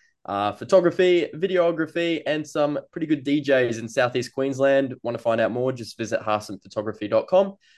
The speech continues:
They're on all social media platforms as well. And we also love to thank Wolf Consulting and Risk. They are a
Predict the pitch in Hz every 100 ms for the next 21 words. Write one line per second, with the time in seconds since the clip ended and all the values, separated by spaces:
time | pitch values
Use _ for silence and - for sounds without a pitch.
0 | _ _ - 113 113 - 120 120 - 113
1 | 117 110 113 110 113 - 113 107 107 104
2 | 113 127 113 - _ _ - 131 151 151
3 | 160 156 139 135 156 147 143 151 147 139
4 | 127 147 139 147 139 - 131 - - 117
5 | 127 131 127 127 120 117 117 113 - 101